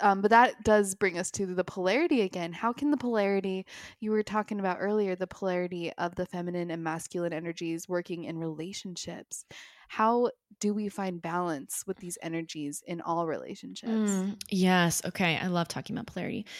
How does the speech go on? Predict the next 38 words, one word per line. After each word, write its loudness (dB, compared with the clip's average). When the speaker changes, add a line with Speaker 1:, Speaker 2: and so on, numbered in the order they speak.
Speaker 2:
So 6
we've 4
all 8
heard 2
of 6
Speaker 1:
Mm-hmm. 6
Speaker 2:
this 2
thing, 2
like, 2
um, 0
opposites 0
attract, 0
right? 2
Speaker 1:
Oh, -4
Speaker 2:
So 4
Speaker 1:
yeah. 8
Speaker 2:
normally, 8
though, 10
when 8
we 6
hear 6
this, 4
we 4
think, 0
like, 2
opposite 0
people 0
are 2
attracted -2
to -6
each -4
other. -2
And 0
while 8
that 4
can 0
be 2
true, 4